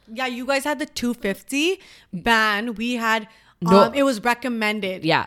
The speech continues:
Speaker 2: so
Speaker 1: So it was not a ban here.
Speaker 2: Yeah. So I was like to Rajdeep, like, "Hey, like, this is what's happening. Like, everyone's banning it, right?" And everyone's freaking out because the wedding vendors all came together and then they decided, like, "Hey, like, you guys can move your dates up to, like, March,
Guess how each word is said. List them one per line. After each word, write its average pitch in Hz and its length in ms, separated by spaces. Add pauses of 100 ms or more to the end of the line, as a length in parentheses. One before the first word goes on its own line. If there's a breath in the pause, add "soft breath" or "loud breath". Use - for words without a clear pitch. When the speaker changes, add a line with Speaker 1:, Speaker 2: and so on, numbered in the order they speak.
Speaker 2:
so - 140
Speaker 1:
So 277 200
it 262 120
was 233 180
not 220 180
a 214 60
ban 190 280
here. 185 240
Speaker 2:
Yeah. 143 220
So 190 240
I 170 240
was 185 160
like 185 160
to 180 100
Rajdeep, 160 440
like, 156 160
"Hey, 160 240
like, 143 260
this 156 140
is - 60
what's 156 140
happening. 143 500
Like, 123 260
everyone's 147 380
banning 147 340
it, 147 140
right?" 135 100
And 156 120
everyone's 151 220
freaking 156 340
out 170 120
because 151 340 (580 loud breath)
the 151 560
wedding 160 440
vendors 156 380
all 147 120
came 139 180
together 147 500
and 139 200
then 139 160
they 139 120
decided, 139 480
like, 123 180
"Hey, 143 260
like, 127 240
you 151 60
guys 143 180
can 147 100
move 139 140
your 135 100
dates 139 260
up 95 120
to, 143 100
like, 131 160
March, 135 460